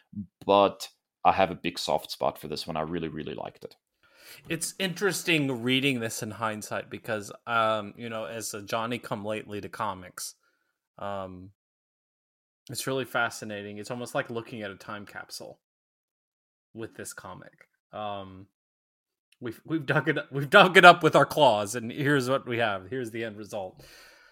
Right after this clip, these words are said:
Speaker 2: Um, I think I texted you. This is, I,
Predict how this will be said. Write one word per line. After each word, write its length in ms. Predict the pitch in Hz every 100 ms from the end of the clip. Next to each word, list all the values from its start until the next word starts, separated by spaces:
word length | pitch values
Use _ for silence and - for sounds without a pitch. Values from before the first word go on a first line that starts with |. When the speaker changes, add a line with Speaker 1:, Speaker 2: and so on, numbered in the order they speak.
| _ _ _ _
Speaker 2:
Um, 600 | - 147 160 151 135 139 - _ _ _ _ _ -
I 140 | 147 170
think 120 | 175
I 60 |
texted 400 | - 170 - 147
you. 160 | 135 143
This 300 | 120 160 170
is, 520 | 190 151 120 - - - _ - - _ - - _ -
I, 160 | 170